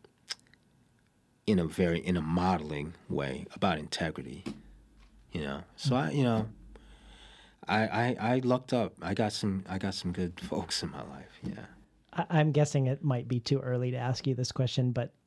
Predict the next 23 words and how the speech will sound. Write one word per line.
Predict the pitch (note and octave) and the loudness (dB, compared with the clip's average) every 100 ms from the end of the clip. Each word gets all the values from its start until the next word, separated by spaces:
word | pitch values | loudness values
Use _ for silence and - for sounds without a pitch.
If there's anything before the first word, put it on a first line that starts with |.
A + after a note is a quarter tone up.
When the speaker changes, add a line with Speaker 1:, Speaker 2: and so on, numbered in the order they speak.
| - | -2
Speaker 2:
after | C#3+ B2 B2+ | 0 2 2
you've | A#2+ - | 2 0
completed | B2+ A#2+ B2 A#2+ | 0 2 0 0
such | - A#2 - | 0 0 2
a | A#2 C3+ - - - - - | 0 -2 -8 -18 -16 -12 -2
arduous | D3 B2+ A#2+ B2 A#2+ - | 2 2 2 2 0 -2
feat | - C3+ C#3+ | 2 2 2
with | B2+ - - | -2 -2 2
Olio, | C3 C3 A#2 A#2 | 4 4 2 0
but | A#2 A#2+ | -2 -4
do | C3+ B2+ | 2 4
you | B2+ | 4
have | B2 B2+ | 2 0
a | A#2 | -2
sense | - A#2+ A2+ | -2 -2 0
of | A#2+ | -2
what | A2+ A2+ - - | 0 -2 -4 -4
your | B2 A2+ | -2 -2
next | A#2 A#2+ - - - - | -4 -8 -6 -8 -10 -8
project | - A#2 B2+ D#3 F3 | -2 -2 -4 -6 -4
is | D#3+ | -2
gonna | F3+ F#3 | 0 0
be? | G#3 | -2